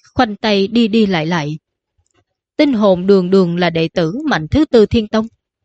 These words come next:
cũng không khỏi lệ rơi đầy mặt. "Nè, ông có nhận ra chú ấn này hay không?" "Mà chú ám hắc hả?" "Xem ra tìm ông là đúng rồi."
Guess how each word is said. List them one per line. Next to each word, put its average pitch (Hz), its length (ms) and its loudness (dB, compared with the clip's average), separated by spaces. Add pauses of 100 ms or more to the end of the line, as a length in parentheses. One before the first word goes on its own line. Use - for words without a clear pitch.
(360)
cũng 240 200 0
không 220 220 -2
khỏi 190 440 -4
lệ 175 220 0
rơi 269 180 0
đầy 185 200 -4
mặt. 170 160 -4 (1800)
"Nè, 175 200 -2 (680)
ông 208 140 -4
có 247 60 0
nhận 185 280 -2
ra 196 220 2 (280)
chú 214 120 4
ấn 269 160 0
này 180 120 -2
hay 185 100 -4
không?" 208 180 -4 (1900)
"Mà 170 380 -2
chú 220 260 2
ám 226 260 0
hắc 247 160 0 (100)
hả?" 180 140 0 (1500)
"Xem 240 240 0
ra 240 100 2
tìm 202 200 0
ông 240 160 0
là 208 80 2
đúng 240 180 0
rồi." 220 220 0